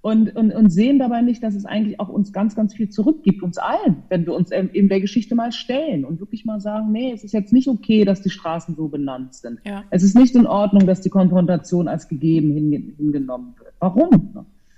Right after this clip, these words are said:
Speaker 1: Man, es wurde auch alle andere, die Sprache entwickelt sich, unsere Sprache, die wir sprechen, entwickelt sich. Wir sprechen natürlich nicht mehr so wie vor zweihundert Jahren.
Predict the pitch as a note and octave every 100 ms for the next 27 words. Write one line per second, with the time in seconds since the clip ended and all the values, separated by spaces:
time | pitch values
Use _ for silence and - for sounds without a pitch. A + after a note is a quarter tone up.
0 | _ _ _ F3+ E3+ C3+ E3 G3 F#3+ -
1 | G#3 - B3+ D#4+ A#3 F3+ E3+ F3+ G#3 C4+
2 | C4+ C4 C#4 D4 B3+ B3+ - C#4+ C4 G#3+
3 | - G3+ A3 G#3+ F#3 E3+ - F#3 D4+ D4
4 | C4 B3+ B3+ B3+ A#3 A#3+ - C#4+ C#4+ C4
5 | E4+ C4+ G3 F3 D#3 D3+ C3 C#3+ - C#3+
6 | C3 B2+ - A#2 G#2